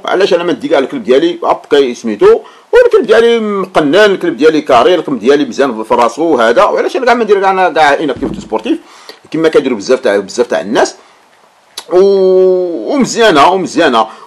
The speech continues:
ولو موردون، لو موردون ما مخصص للكلاب، للكلاب كما قلت لكم اللي هما، اللي هما متواز-، متوا-، متوازنه، لي شان، لي شان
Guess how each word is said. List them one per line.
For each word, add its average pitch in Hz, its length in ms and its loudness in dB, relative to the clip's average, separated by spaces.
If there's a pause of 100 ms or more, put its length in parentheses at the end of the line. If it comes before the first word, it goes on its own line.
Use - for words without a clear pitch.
ولو 214 220 4
موردون، 254 460 2
لو 254 60 -2
موردون 226 340 0
ما 175 1300 4
مخصص - 480 -4
للكلاب، 202 540 2
للكلاب 151 480 -2
كما 180 200 -4
قلت - 100 -14
لكم 175 120 -14
اللي 175 100 -2
هما، 165 240 2
اللي 160 140 -2
هما 160 280 -2
متواز-، 151 360 0
متوا-، 143 400 -4
متوازنه، 139 800 -2 (300)
لي 147 140 -4
شان، 156 320 0
لي 120 180 -8
شان 156 260 -2